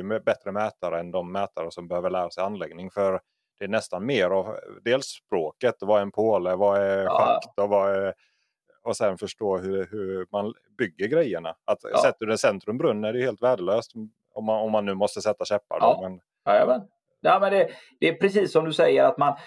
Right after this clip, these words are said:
Speaker 2: man måste f-, se det i ett större, var, var kan jag kapa, eh, var, var spelar inte, eh, fyrtio millimeter någon roll och var spelar två millimeter en jävla roll? Alltså att man, att man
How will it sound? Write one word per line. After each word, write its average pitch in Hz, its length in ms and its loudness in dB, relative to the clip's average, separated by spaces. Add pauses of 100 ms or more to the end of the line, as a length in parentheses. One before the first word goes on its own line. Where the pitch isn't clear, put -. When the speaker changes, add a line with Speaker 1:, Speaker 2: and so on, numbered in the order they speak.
(140)
Speaker 2:
man 147 140 4
måste 185 260 0
f-, - 300 -6 (100)
se 135 280 2
det 127 60 2
i 127 80 4
ett 127 120 2
större, 120 520 4 (380)
var, 170 380 4 (120)
var 156 500 6
kan 151 180 2
jag 151 160 4
kapa, 117 800 4 (200)
eh, 113 440 4
var, 147 400 4
var 151 140 4
spelar 147 420 4
inte, 135 280 0 (220)
eh, 113 320 0
fyrtio 120 240 -6
millimeter 107 560 0
någon 107 140 4
roll 131 360 4 (120)
och 113 180 0
var 120 320 6
spelar 110 480 2
två 113 220 0
millimeter 113 520 0
en 117 120 2
jävla 135 320 4
roll? 90 240 -2 (520)
Alltså 131 160 0
att 123 120 2
man, 135 220 4
att - 160 -6
man 135 160 4